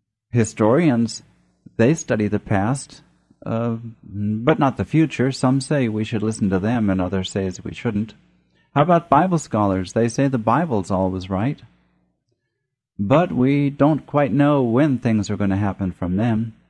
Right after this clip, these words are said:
And you can think about Nostradamus and other fortune tellers, but really it's pretty hard to decode what they have to say. And besides, if you look at what they have said in the past, they have a,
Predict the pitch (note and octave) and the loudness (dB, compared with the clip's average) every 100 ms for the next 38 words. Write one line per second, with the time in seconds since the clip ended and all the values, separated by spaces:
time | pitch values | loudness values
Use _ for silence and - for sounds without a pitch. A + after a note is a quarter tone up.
0 | _ _ _ _ _ _ - A#3 F3 C3+ | _ _ _ _ _ _ -2 0 2 2
1 | A#2 - F#2 E2 _ - A2 G2 E2+ E2+ | 2 0 -4 -4 _ -2 -2 0 -2 -4
2 | - F2+ F#2 - F2 A2 C#3 B2+ B2 G2+ | -4 -6 -6 -8 -2 0 2 0 -2 -2
3 | F#2 G2 F#2 - C3 C#3+ A#2 A2 G2+ G2+ | 0 0 -2 -2 -2 0 -2 -2 -2 -2
4 | C3+ B2+ - - A#2 - _ _ _ _ | -2 -4 -6 -4 -4 -6 _ _ _ _
5 | C3 G3 F3+ C#3 - - F#3 B2+ C#3 C3 | 0 2 2 0 -2 -2 0 4 4 2
6 | C3 B2+ D#3+ F#3+ A#2+ A2 B2 A2+ A#2 A2 | 0 2 4 4 2 0 -2 -2 -2 -4
7 | G2 G2+ - C#3 A#2 B2 - _ _ _ | -6 -8 0 2 2 -2 -8 _ _ _
8 | _ - A#2 A2+ A2+ - D3 B2+ A2 A2+ | _ -2 0 0 0 2 2 2 0 -4
9 | A#2 A#2 B2 A#2 A2 - G#2 G#2+ _ - | -2 0 0 -2 -6 -6 -6 -6 _ -4
10 | A2 G#2+ G#2 - A2+ G#2 F2+ - C3 A#2 | -2 0 -2 -2 -2 0 -2 0 0 0
11 | A#2 - A2 G#2+ A2 G2+ | -2 -6 -4 -2 -2 -4